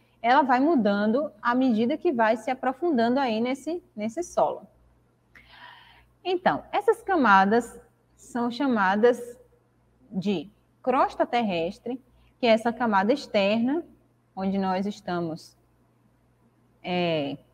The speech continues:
pisando e que também fica abaixo dos oceanos,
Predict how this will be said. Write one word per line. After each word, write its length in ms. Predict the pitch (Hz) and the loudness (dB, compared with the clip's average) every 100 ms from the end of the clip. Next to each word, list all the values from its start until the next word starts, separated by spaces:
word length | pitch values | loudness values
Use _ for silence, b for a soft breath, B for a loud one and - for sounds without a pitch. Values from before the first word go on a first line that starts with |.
| _ _ _ _ | _ _ _ _
pisando 560 | 247 214 196 196 240 349 _ _ _ _ _ | -4 -2 0 0 -4 -6 _ _ _ _ _
e 100 | 220 | -8
que 100 | 226 | -4
também 280 | 233 220 233 | -2 0 0
fica 440 | 269 180 - 175 - | 0 -6 -4 -6 -2
abaixo 500 | 214 190 196 269 - | -2 4 4 2 0
dos 180 | 202 190 | -2 -2
oceanos, 720 | 160 - 226 180 196 254 - | -6 -4 -4 -4 -6 -8 -14